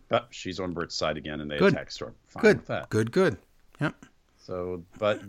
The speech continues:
Speaker 1: then, <clears throat> Saria here. My name is
Speaker 2: Okay, so, so,
Speaker 1: Saria.
Speaker 2: okay, so they say her name wrong all
Speaker 1: Huh.
Speaker 2: night here, and then they re-, they realize what
Speaker 1: I
Speaker 2: it
Speaker 1: can't
Speaker 2: really
Speaker 1: believe it.
Speaker 2: is. I'll explain it.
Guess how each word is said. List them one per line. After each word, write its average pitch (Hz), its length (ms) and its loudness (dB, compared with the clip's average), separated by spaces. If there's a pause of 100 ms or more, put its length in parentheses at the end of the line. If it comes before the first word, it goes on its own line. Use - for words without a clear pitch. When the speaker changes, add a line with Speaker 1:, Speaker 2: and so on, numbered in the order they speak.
Speaker 1:
then, 151 400 4
<clears throat> - 480 -4
Saria - 680 4
here. 165 520 6 (460)
My 123 120 6
name 120 260 4
is - 40 12
Speaker 2:
Okay, 180 160 12
so, 208 140 12 (160)
so, 151 240 12
Speaker 1:
Saria. 151 100 10
Speaker 2:
okay, 101 400 10
so - 160 10
they 175 120 12
say 208 200 12
her 254 140 12
name 208 260 8
wrong 151 540 12
all 135 120 12
Speaker 1:
Huh. 123 40 10
Speaker 2:
night 113 220 6
here, 131 400 10
and 143 200 8
then 143 100 12
they 143 100 12
re-, 139 320 8
they 131 180 10
realize 143 460 10
what 127 180 10
Speaker 1:
I 123 40 10
Speaker 2:
it 117 40 6
Speaker 1:
can't 113 120 6
Speaker 2:
really 135 260 12
Speaker 1:
believe 135 120 12
it. 120 80 10
Speaker 2:
is. 98 300 2 (360)
I'll 151 140 10
explain 117 360 4
it. 95 100 -4